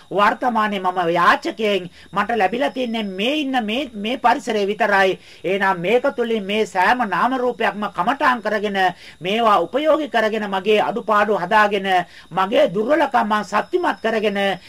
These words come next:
මේ කියන සියලුම අඩුපාඩු නිවැරදි කරගෙන මම හිතර වෙනවා. මේ සෑම නාම රූපයක් තුළින්ම මම කෙලෙස් නිර්මාණය කරන්නේ මේ නාම රූප වල තියෙන කෙලෙස් වලට අහු වෙන්නේ මේ හැම එකක්ම කමඨාන කරගෙන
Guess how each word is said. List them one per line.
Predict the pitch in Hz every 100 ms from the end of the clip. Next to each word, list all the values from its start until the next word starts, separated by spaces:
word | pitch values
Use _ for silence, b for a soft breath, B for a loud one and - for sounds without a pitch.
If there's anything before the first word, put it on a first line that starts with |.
| B
මේ | 165 208 226
කියන | - 233 220
සියලුම | 196 208 240 277
අඩුපාඩු | 226 196 226 214 202 196
නිවැරදි | 180 233 320 339
කරගෙන | 294 233 214 202 196 - B B
මම | - 180 208
හිතර | 202 208 220
වෙනවා. | 220 196 190 180 170 B B
මේ | - 208 208
සෑම | - 185 190 208 240 226
නාම | 170 160 226
රූපයක් | 240 226 220 214 202
තුළින්ම | 208 208 196 190 175 B B
මම | 170 196 214 -
කෙලෙස් | 196 220 311
නිර්මාණය | 339 311 240 208 208 202
කරන්නේ | 190 185 185 170 196 208 180 B B
මේ | - 208 240
නාම | 175 196 254
රූප | 254 254
වල | 226 220
තියෙන | 202 196
කෙලෙස් | 185 185 247 247
වලට | 240 214
අහු | 190 196
වෙන්නේ | 185 180 170 151 B B
මේ | - 196
හැම | 165 180
එකක්ම | 185 185 170 175
කමඨාන | - 156 190 202 214 214 170
කරගෙන | 190 190 185